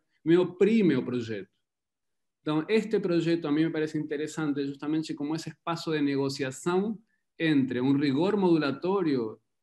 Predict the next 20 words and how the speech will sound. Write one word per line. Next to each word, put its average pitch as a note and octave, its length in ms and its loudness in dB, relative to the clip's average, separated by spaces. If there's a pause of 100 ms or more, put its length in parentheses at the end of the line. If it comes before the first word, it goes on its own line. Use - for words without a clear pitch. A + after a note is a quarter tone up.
(100)
e D3+ 140 6
uma F#3+ 480 4
combinação F3+ 720 4
modulatória, A#2 800 -2 (240)
e B2 100 -6
não D#3 100 2
uma F3 140 2
modulação C#3+ 760 -2
exclusivamente C#3+ 1300 -2
com C3 160 -6
um D#3+ 180 4
único D#3 280 0
módulo. G#2+ 480 -4 (920)
E B2+ 120 0
aí, D#3+ 200 2
por E3+ 140 -2
isso F3 300 -4
que D#3+ 100 -6
é D#3 80 0
interessante E3 960 -4